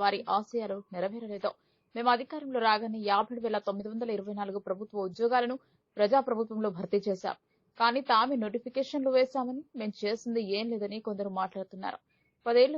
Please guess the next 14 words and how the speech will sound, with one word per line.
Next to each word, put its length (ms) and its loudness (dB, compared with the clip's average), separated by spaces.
పరీక్షలు 460 0
నిర్వహించకపోతే 840 -2
నిరుద్యోగుల 520 0
జీవితాలు 400 0
ఆగమైన 380 0
పరిస్థితి 400 -4
మీకు 240 -6
కనిపించలేదా? 600 -2
మీ 160 4
ఇంటి 200 0
బిడ్డలకు 460 4
పదవి 300 4
పోతే 280 2
ఇంకో 180 -2